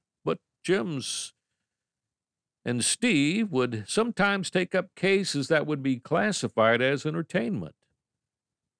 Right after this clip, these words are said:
Jim was out when an angry hunter appeared. He had bought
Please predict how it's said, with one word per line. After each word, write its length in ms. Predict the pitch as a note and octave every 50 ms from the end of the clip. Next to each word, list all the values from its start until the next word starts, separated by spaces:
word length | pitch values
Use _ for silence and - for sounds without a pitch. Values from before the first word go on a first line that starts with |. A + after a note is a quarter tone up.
| _ _ _ -
Jim 300 | G#2 G#2+ G2+ G#2+ B2 C#3+
was 200 | C3+ A2 - -
out 420 | G2 F#2+ G2 G2+ - - _ - - - - - - - - - -
when 240 | - G2 G2 G2 F#2+
an 100 | F#2 G2+
angry 400 | A#2 A#2+ A#2 G#2 F#2+ F#2+ F#2 F2+
hunter 360 | G#2+ E3 F3 C3 G2+ F2+ E2
appeared. 520 | D2 - _ F#2 F2 D#2+ D2+ D2+ C#2+ _ _ _ _ _ _ _ _ _ _ _
He 100 | F#3+ G#3+
had 220 | G#3 F3+ A#2 -
bought 500 | - B2+ C3 C3 C3 - - - - -